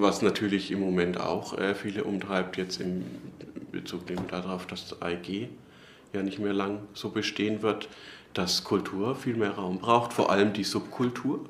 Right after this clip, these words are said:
Wir haben jetzt mit der, mit der, ähm, Kulturhauptstadtbewerbung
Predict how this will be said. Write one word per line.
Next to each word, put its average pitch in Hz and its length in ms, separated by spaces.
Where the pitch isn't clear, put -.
Wir 101 140
haben 107 300
jetzt 113 200
mit 113 140
der, 101 320
mit 101 180
der, 95 460
ähm, 92 540
Kulturhauptstadtbewerbung 104 1000